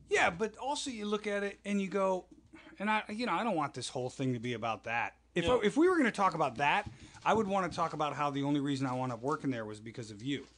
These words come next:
Speaker 1: That's what I would wanna talk
Speaker 2: Really?
Speaker 1: about. Dude.
Speaker 2: I, wait, you, you wound up working there because of me?
Speaker 1: I got a job.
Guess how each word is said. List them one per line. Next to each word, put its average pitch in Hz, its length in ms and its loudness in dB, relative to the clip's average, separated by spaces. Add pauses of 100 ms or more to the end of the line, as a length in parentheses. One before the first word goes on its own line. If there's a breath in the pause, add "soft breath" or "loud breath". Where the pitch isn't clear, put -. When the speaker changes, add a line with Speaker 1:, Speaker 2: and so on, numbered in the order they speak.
(360)
Speaker 1:
That's 147 220 -4
what 123 80 -4
I 120 120 -2
would 110 120 -8
wanna 92 220 -12
talk 165 160 -10
Speaker 2:
Really? 370 200 -2
Speaker 1:
about. 370 100 -6 (1120)
Dude. 220 320 0 (100)
Speaker 2:
I, 190 220 0 (100)
wait, 180 180 6
you, 160 80 6
you 143 180 0
wound 151 260 2
up 151 120 -2
working 156 300 -2
there 220 140 4
because 233 280 4
of 240 80 6
me? 262 240 6
Speaker 1:
I 175 140 4
got 262 160 2
a 226 60 0
job. 151 580 2